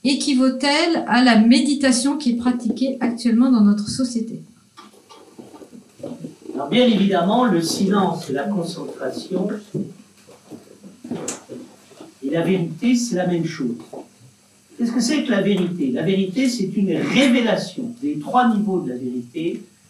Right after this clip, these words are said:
Speaker 2: Vous avez le niveau de la vérité au sens de la vérité empirique.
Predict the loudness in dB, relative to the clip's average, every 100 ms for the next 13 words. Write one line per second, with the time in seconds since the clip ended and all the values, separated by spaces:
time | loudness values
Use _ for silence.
0 | -12 -12 -8 -8 -4 -2 -2 -2 -4 -2
1 | -2 -2 -4 -4 -6 -10 -4 -2 -2 -10
2 | -20 -20 _ _ -10 -8 -8 -6 -6 -10
3 | -12 -8 -6 -4 -6 -6 -8 -8 -2 0
4 | 0 0 0 2 0